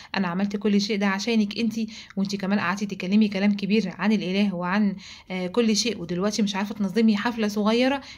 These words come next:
المفروض تبقي عاملة حسابك وتعرفي إن الكشافات يعني شغالة ولا لأ". أميرة بتكون حزينة جدا، بتقول: "أنا قلت له ما يساعدنيش، بس هو اللي صر، ودلوقتي وأنا محتاجة المساعدة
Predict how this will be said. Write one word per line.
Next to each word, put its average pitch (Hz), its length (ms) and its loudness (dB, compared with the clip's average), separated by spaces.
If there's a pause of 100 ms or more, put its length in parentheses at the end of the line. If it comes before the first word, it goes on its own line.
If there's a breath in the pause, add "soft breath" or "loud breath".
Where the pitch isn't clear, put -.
المفروض 180 320 -4
تبقي 196 200 0
عاملة 214 240 2
حسابك 220 460 -2
وتعرفي 180 400 -4
إن 202 120 4
الكشافات 196 560 -4
يعني 226 180 2
شغالة 214 440 0
ولا 240 200 0
لأ". 247 160 0 (440)
أميرة 269 260 4
بتكون 277 260 -2
حزينة 240 320 0
جدا، 185 300 -4 (160)
بتقول: 202 500 -4
"أنا 190 160 -2
قلت 202 140 -2
له 262 80 2
ما 247 80 4
يساعدنيش، 220 500 0
بس 180 220 -10
هو 247 220 2
اللي 202 120 -2
صر، 190 280 -2
ودلوقتي 196 420 -4
وأنا 220 120 -2
محتاجة 220 360 -2
المساعدة 233 480 -2